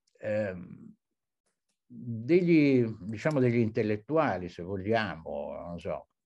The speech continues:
cattolici, per stendere quello che poi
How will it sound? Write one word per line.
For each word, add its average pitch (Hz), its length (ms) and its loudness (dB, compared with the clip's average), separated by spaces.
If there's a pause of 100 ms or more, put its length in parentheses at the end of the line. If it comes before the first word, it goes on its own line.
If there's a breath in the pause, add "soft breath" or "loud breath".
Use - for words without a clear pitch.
cattolici, 92 1200 -2 (840 soft breath)
per 214 200 4
stendere 104 680 -2
quello 151 240 4
che 135 160 0
poi 110 380 -2